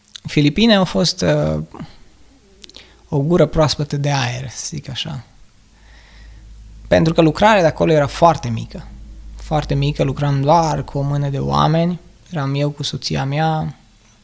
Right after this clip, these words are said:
împreună cu alte două surori din, uh, de la Vicov. Și nu ne prea solicita. N-a fost nevoie de solicitare, că lucrurile erau așa, foarte simpliste, mergeam, dădeam de mâncare,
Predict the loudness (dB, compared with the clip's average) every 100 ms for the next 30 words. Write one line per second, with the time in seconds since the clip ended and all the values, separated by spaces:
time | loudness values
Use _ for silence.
0 | -20 _ _ _ -6 -2 -2 -4 -4 -2
1 | 0 -2 -4 -6 _ _ _ _ _ _
2 | _ -6 -6 -4 -2 -2 -4 -6 -2 -2
3 | -4 -6 -4 -6 -6 -6 -10 _ -20 -20
4 | -20 _ -6 -4 -2 -4 -2 -2 -2 -6
5 | -14 -18 -20 -20 _ -20 -20 _ _ -2
6 | 4 6 8 6 4 2 0 -2 -4 -6
7 | -8 -12 -14 -20 _ _ _ _ _ _
8 | _ _ _ 0 2 4 4 2 0 -2
9 | 2 2 2 2 -2 -2 -2 -2 -2 -4
10 | -4 0 2 0 -2 -4 0 2 4 6
11 | 6 4 2 -2 -2 0 -2 -2 -6 -4
12 | -4 -2 -4 -2 -4 -2 -2 -2 -2 -2
13 | -4 -4 -4 -4 -4 2 4 6 4 0